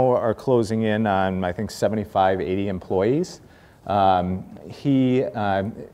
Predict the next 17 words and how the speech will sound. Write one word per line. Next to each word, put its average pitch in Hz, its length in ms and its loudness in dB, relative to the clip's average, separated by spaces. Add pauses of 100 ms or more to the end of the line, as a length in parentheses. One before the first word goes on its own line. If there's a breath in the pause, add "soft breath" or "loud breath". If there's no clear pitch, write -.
connects - 500 -2
university 123 800 -2
databases 151 840 -2
to 107 200 -2
social 113 380 -2
cues. 185 340 -2
So 110 140 0
if 98 140 -4
you 110 60 -2
guys 107 200 0
like 101 340 -2
something 127 380 -4
that 120 160 -4
Longwood 104 320 -2
does 104 300 0
on 92 120 -6
Facebook, 175 520 0